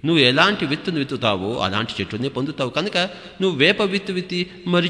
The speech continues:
చెట్టు వస్తుందేమో అని భయపడవలసిన అవసరమే లేదు, వేప చెట్టే వస్తుంది. కనుక నువ్వు అందరికీ మంచి చేస్తే నీకు అందరి మంచి చేసే తీరుతారు. దాని గురించి ఆలోచనల్లో మళ్ళీ నీ సమయాన్ని వృధా చేసుకోవద్దు, నీ శక్తిని వ్యర్థం చేసుకోవద్దు. కనుక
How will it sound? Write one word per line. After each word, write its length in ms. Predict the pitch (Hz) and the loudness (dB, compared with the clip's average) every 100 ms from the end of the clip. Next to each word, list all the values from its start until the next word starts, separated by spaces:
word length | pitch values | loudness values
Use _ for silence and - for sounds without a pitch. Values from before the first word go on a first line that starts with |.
| 196 | 0
చెట్టు 160 | 185 | 0
వస్తుందేమో 480 | 180 185 180 170 175 | -2 0 0 2 0
అని 80 | 170 | 0
భయపడవలసిన 520 | 131 139 160 151 147 | 2 2 0 -2 -2
అవసరమే 640 | 123 120 127 101 117 123 135 | -2 -2 -2 0 0 0 -2
లేదు, 360 | 87 98 - - - | -2 -4 -6 -12 -8
వేప 300 | 85 80 95 | -8 -6 -8
చెట్టే 300 | 107 123 131 | -6 -4 -4
వస్తుంది. 400 | 160 98 - - - - - _ _ - | -6 -10 -10 -16 -16 -20 -20 _ _ -8
కనుక 220 | 120 175 | -6 -6
నువ్వు 380 | 180 - - 107 | -10 -10 -4 -2
అందరికీ 380 | 92 110 127 151 | -2 -2 -2 0
మంచి 280 | 117 135 | -2 -2
చేస్తే 440 | 160 123 - 110 143 - - | -4 -4 -2 -4 -4 -12 -4
నీకు 280 | 131 202 190 | -2 -2 -2
అందరి 320 | 107 127 180 | -2 -2 -2
మంచి 380 | 175 131 - 98 | -4 -4 -2 -2
చేసే 300 | 98 131 185 | 0 0 0
తీరుతారు. 760 | 170 131 - 104 101 90 73 - - - - | -2 -4 -4 -4 -4 -6 -8 -12 -20 -18 -10
దాని 240 | 92 110 | -6 -4
గురించి 240 | 110 135 | -4 -2
ఆలోచనల్లో 720 | 104 98 135 143 156 156 180 | 0 0 -2 -4 -4 -2 -2
మళ్ళీ 280 | 170 147 185 | 0 0 0
నీ 140 | 240 185 | -2 0
సమయాన్ని 440 | 147 156 160 160 | 0 2 0 0
వృధా 220 | 110 120 | -2 -2
చేసుకోవద్దు, 680 | 117 104 - 110 90 87 87 - - | -2 -4 -4 -4 -4 -4 -8 -10 -6
నీ 140 | 113 139 | 0 2
శక్తిని 400 | 139 135 175 117 | 2 -2 -6 -2
వ్యర్థం 500 | 92 120 - 131 135 | -2 -2 -4 -4 -4
చేసుకోవద్దు. 540 | 110 - 104 92 90 80 | -4 -6 -6 -6 -8 -10
కనుక 420 | 107 127 147 | -8 -6 -6